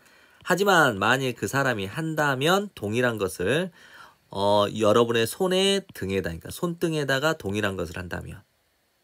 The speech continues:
그다음에, 어, 가로에서 가로까지는 이제 부연 설명이니까 안 읽어도 되지만 이제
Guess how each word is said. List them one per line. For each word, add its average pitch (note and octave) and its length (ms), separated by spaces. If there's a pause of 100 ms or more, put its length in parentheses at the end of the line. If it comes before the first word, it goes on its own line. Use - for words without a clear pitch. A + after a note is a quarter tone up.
(760)
그다음에, C3 440 (120)
어, F2 320
가로에서 A#2 480
가로까지는 G2 640
이제 G#2 100
부연 A2+ 280
설명이니까 G2+ 480
안 F2+ 100
읽어도 G#2+ 260
되지만 G2 640
이제 - 200